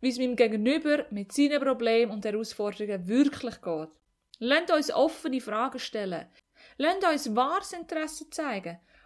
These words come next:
und die Geschichte vom anderen das erste Mal anzuhören. Um dann, wenn das Gegenüber bei mir abgeladen hat, zu fragen,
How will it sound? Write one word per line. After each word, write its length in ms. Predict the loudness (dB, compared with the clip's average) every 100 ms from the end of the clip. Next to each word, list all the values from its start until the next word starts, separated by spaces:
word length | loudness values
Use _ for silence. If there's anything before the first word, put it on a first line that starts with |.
| _
und 320 | -4 -2 -2
die 80 | -6
Geschichte 420 | 0 0 0 -4
vom 160 | -4 -2
anderen 440 | 0 0 0 -4
das 120 | 2 4
erste 340 | 4 2 -4
Mal 160 | -4 -4
anzuhören. 720 | -6 -8 -10 -10 -10 -14 -16 -20 _ _
Um 240 | 0 2
dann, 440 | 2 2 2 -4 -8 -20 -2
wenn 140 | 0
das 100 | 2
Gegenüber 540 | 2 2 2 2 2 0
bei 160 | 0
mir 220 | 0 0 0
abgeladen 580 | -2 -2 0 0 0
hat, 240 | -2 -4 -6
zu 80 | -2
fragen, 500 | 2 2 2 -2